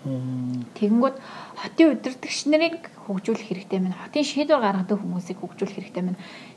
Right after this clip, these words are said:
Speaker 2: Тэд нар хөгжихийн тулд яах ёстой юм бэ гэж судалсан байна. Тэгээ
Speaker 1: Мм.
Speaker 2: судалснаа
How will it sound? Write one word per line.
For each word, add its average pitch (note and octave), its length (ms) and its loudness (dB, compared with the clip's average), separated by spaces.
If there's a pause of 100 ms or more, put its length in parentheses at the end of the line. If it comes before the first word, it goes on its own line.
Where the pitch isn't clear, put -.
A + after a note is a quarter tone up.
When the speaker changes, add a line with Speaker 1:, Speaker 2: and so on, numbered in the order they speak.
(160)
Speaker 2:
Тэд B3 240 0
нар F#4 160 8
хөгжихийн D#4+ 560 -2
тулд A#3+ 260 0
яах G3 380 2
ёстой - 240 0
юм G3 80 4
бэ - 100 -2
гэж - 140 -8
судалсан G3+ 340 -8
байна. F3 220 -4 (400)
Тэгээ C#4+ 160 8
Speaker 1:
Мм. B3 80 -6
Speaker 2:
судалснаа C4 500 2